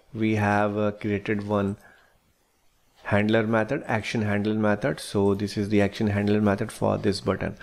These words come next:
Okay, so only these things we have done here in the F X M L and scene builder. I hope this is clear to you. If you have any doubt, so please comment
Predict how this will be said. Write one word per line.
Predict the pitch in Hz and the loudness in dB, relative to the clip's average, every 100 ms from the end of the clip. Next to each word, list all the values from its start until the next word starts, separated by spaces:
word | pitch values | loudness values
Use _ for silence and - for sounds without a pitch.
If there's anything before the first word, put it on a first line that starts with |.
| - - | -20 -10
Okay, | - 107 107 | -8 -4 -4
so | 107 110 | 0 2
only | 104 110 123 131 | 2 2 0 0
these | 123 139 | 0 -2
things | - 131 135 127 | 0 0 0 0
we | 117 | 0
have | 107 110 107 | 2 0 0
done | 110 110 | 2 2
here | 104 107 107 104 - | 0 0 0 -2 -2
in | 107 | -2
the | 101 104 | 2 0
F | 101 101 | 0 -2
X | 101 - - | -4 -4 0
M | 104 | 2
L | 104 104 - - | 2 0 -4 -6
and | 104 98 | -2 -2
scene | - 104 95 | 0 0 2
builder. | 92 95 95 101 - - - - - - | 0 0 -2 -4 -8 -20 -16 -16 -14 -2
I | 117 | -2
hope | 113 135 147 131 | 0 -2 -2 -4
this | 117 - | -8 -6
is | 113 - | -10 -8
clear | 107 98 101 | -6 0 0
to | 98 101 | 0 -6
you. | 92 95 - _ _ - | -4 -8 -10 _ _ -10
If | 110 - | -8 0
you | 113 | 2
have | 107 107 | 4 2
any | 120 | 2
doubt, | 135 135 170 - - - _ | 4 2 0 -4 -20 -20 _
so | 131 | -8
please | 151 143 - | 0 0 2
comment | 113 107 107 104 - | 0 2 0 -2 -10